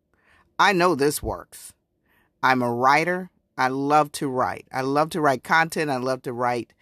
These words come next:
um, articles, books. Um, one of my latest book is called The Joy is in the Now Place. And you can get that on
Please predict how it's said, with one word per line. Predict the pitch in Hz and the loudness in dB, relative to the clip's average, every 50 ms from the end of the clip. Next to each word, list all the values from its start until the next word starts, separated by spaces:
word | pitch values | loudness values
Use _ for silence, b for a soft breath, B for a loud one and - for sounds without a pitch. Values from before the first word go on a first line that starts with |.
| B B B B B B B _ - | B B B B B B B _ 0
um, | 120 110 104 - - - | 0 0 0 -2 0 4
articles, | 147 165 170 175 180 165 175 175 170 165 160 156 | 4 6 6 4 2 0 -2 -4 -4 -4 -4 -8
books. | 127 120 151 160 156 151 - - - - - _ b b b b b b b b - | -8 -4 -2 -2 -2 -2 -6 -14 -16 -16 -18 _ b b b b b b b b 0
Um, | 143 139 135 131 131 127 127 131 127 | 4 4 6 6 4 2 -2 -4 -4
one | 131 147 156 | -2 -2 0
of | 160 156 | 0 0
my | 147 139 135 135 | 2 2 2 2
latest | 131 131 139 147 143 143 147 - - _ | 0 0 -2 -2 0 -2 -2 -6 -6 _
book | - 127 135 131 131 131 123 _ | -4 -2 0 2 0 0 -2 _
is | - 127 127 131 123 | -8 -6 -6 -6 -8
called | - - - 139 131 131 131 135 | -6 0 2 4 4 4 4 0
The | 139 123 123 - _ _ _ _ _ _ _ _ - | -4 -6 -6 -8 _ _ _ _ _ _ _ _ -10
Joy | - 160 160 156 151 151 | -4 0 2 4 4 2
is | 151 143 | 2 0
in | 143 135 | -2 -2
the | 131 | 0
Now | 131 135 131 127 123 123 | 0 2 2 2 2 0
Place. | - - 143 113 - 85 101 - | 0 -4 -6 -6 -6 -8 -12 -10
And | - 143 | -8 -6
you | 139 143 | -6 -6
can | 156 151 | -4 -2
get | 135 139 131 | -2 -2 -2
that | - 127 117 | -4 -4 -6
on | 113 107 | -6 -6